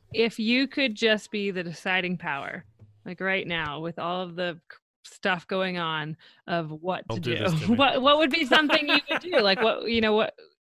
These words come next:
Speaker 1: if it was, budget wasn't an issue, whatever else, just what would be a, a plausible solution as a school S L P?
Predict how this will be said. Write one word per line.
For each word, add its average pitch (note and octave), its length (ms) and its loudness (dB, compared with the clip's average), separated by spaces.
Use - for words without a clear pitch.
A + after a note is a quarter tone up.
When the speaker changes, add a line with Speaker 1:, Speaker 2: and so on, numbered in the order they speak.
Speaker 1:
if G#3+ 160 -10
it F3+ 220 2
was, G#3+ 200 2
budget A#3 420 2
wasn't A#3+ 280 2
an A3 120 0
issue, G#3 360 2
whatever F#3+ 320 0
else, D#3 280 -2
just - 340 -10
what G#3+ 220 0
would G3 120 0
be G#3 140 2
a, F#3+ 120 4
a F3 180 0
plausible F#3+ 600 0
solution E3+ 520 -4
as D#3 160 -4
a E3 60 -6
school - 280 -8
S D#3 180 -6
L D3+ 120 -8
P? - 280 -10